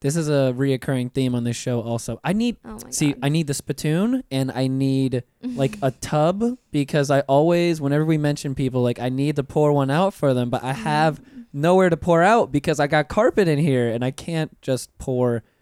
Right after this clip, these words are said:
Speaker 2: Right.
Speaker 1: liquids willy-nilly
Speaker 2: <laughs>
Speaker 1: on my carpet, so.
Speaker 2: Sure. I
Speaker 1: Shou-,
Speaker 2: guess not.
Speaker 1: shouts out to Amy, a
Speaker 2: Yeah.
Speaker 1: real one for
Speaker 2: And
Speaker 1: real.
Speaker 2: Mac.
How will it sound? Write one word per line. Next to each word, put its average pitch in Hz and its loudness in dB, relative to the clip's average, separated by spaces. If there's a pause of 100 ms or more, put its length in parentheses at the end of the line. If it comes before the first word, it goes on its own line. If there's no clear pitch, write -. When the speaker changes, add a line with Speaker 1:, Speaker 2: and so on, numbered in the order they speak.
(200)
Speaker 2:
Right. 135 -6
Speaker 1:
liquids 120 0
willy-nilly 120 0
Speaker 2:
<laughs> - -2
Speaker 1:
on 117 -4
my 117 -4
carpet, 110 -8
so. - -16 (360)
Speaker 2:
Sure. 196 -18 (300)
I 233 -10
Speaker 1:
Shou-, 214 -8
Speaker 2:
guess - 0
not. - -18
Speaker 1:
shouts 143 0
out 151 2
to 139 -2
Amy, 123 -2 (140)
a 131 -4
Speaker 2:
Yeah. 120 -2
Speaker 1:
real 135 2
one 113 -2
for 127 -6
Speaker 2:
And 110 0
Speaker 1:
real. 117 -2
Speaker 2:
Mac. - -18